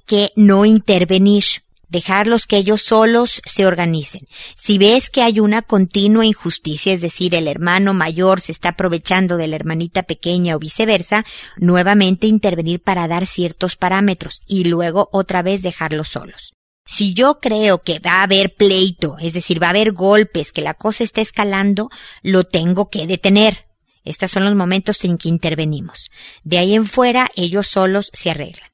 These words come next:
Y cuando haya una discusión de, "No, tú, eh, eh", y tenemos que llegar, la verdad es que la mejor política es castigar a todos los involucrados. "Es que yo no empecé, es que el que me pegó primero fue el otro", es que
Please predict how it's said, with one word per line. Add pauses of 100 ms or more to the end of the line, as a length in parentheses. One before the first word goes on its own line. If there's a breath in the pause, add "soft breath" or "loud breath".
(160)
Y
cuando
haya
una
discusión
de,
"No, (280)
tú,
eh, (100)
eh", (100)
y
tenemos
que
llegar, (640)
la
verdad
es
que
la
mejor
política
es
castigar (100)
a (100)
todos
los
involucrados. (260)
"Es
que
yo
no
empecé,
es
que
el
que
me
pegó
primero
fue
el
otro",
es
que